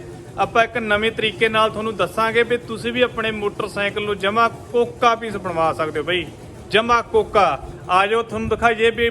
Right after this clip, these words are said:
ਪੁਰਾਣੀ ਟੈਂਕੀ ਨੂੰ ਅਸੀਂ ਕਿਵੇਂ ਰਿਪੇਅਰ ਕਰਦੇ ਹਾਂ। ਲੈ ਵੀ ਦੋਸਤੋ, ਆਹ ਟੈਂਕੀ ਹੈ ਜਿਹੜੀ ਤੁਸੀਂ ਦੇਖ ਸਕਦੇ ਹੋ ਕਿੰਨੀ ਰਫ ਹੋਈ ਪਈ ਹੈ, ਪੇਂਟ ਇਹਦਾ ਜਮਾ ਬਿਲਕੁਲ ਖਰਾਬ ਹੋਇਆ ਪਿਆ। ਇਹਨੂੰ ਆਪਾਂ ਜਮਾ ਸ਼ੀਸ਼ੇ ਵਾਂਗੂ ਚਮਕਣ ਲਾ ਦਾਂਗੇ।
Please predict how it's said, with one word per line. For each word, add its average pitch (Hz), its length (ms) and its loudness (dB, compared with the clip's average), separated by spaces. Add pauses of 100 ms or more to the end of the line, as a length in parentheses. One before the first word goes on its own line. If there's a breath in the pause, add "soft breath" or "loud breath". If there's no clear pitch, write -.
ਪੁਰਾਣੀ 214 400 -2
ਟੈਂਕੀ 208 320 -6
ਨੂੰ 214 100 -6
ਅਸੀਂ 220 180 -6
ਕਿਵੇਂ 202 280 -4
ਰਿਪੇਅਰ 180 260 -4
ਕਰਦੇ 165 320 -4
ਹਾਂ। 127 100 -6 (800)
ਲੈ 185 240 4
ਵੀ 233 80 -8
ਦੋਸਤੋ, 226 340 2
ਆਹ 226 120 4
ਟੈਂਕੀ 220 440 -2
ਹੈ 220 80 0
ਜਿਹੜੀ 220 200 -6
ਤੁਸੀਂ 233 300 -14
ਦੇਖ 190 260 -2
ਸਕਦੇ 220 340 -4
ਹੋ 240 120 -4
ਕਿੰਨੀ 220 320 -6
ਰਫ 190 280 -4
ਹੋਈ 214 220 -4
ਪਈ 208 240 -6
ਹੈ, 233 120 -2
ਪੇਂਟ 214 420 -4
ਇਹਦਾ 233 180 -4
ਜਮਾ 208 300 -6
ਬਿਲਕੁਲ 208 440 -8
ਖਰਾਬ 190 380 -2
ਹੋਇਆ 214 320 -2
ਪਿਆ। 208 340 0
ਇਹਨੂੰ 214 260 -4
ਆਪਾਂ 240 260 -4
ਜਮਾ 220 280 -6
ਸ਼ੀਸ਼ੇ 214 380 -8
ਵਾਂਗੂ 214 280 -6
ਚਮਕਣ 214 460 -6
ਲਾ 190 180 4
ਦਾਂਗੇ। 214 360 0